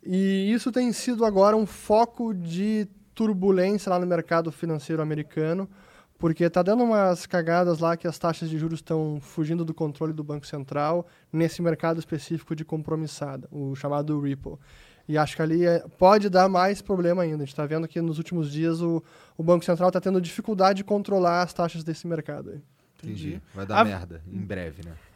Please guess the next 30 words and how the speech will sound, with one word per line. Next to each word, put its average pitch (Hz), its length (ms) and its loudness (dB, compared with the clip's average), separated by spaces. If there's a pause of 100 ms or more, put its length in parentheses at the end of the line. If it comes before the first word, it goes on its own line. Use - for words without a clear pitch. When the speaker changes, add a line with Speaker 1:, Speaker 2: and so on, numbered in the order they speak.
Speaker 3:
Vai 202 260 0
dar 285 160 2
merda, 247 420 -4
vai 175 300 -6
dar 185 160 -12
merda. 175 340 -14
Speaker 2:
É, 95 180 -6
tá, 127 200 -2
tá 123 100 -4
prevendo 113 600 -4
crise, 208 360 -6
caralho. 147 320 -2
É 185 180 6
o - 40 6
teu 170 80 6
Speaker 3:
É. 170 40 4
Speaker 2:
trabalho, 180 500 4
pô. 120 80 -8 (340)
Speaker 3:
<laughs> - 340 -2
Bom, 262 220 12
Avelino 330 500 4
Morgante 320 720 2
mandou 269 300 6
mais 277 340 4
vinte. 247 480 -2 (640)
U-, 359 600 10 (100)
u-, 294 440 4
Speaker 2:
Urrich. 127 680 2
Speaker 3:
Urrich. 190 640 -8 (100)
Desculpa. - 300 -20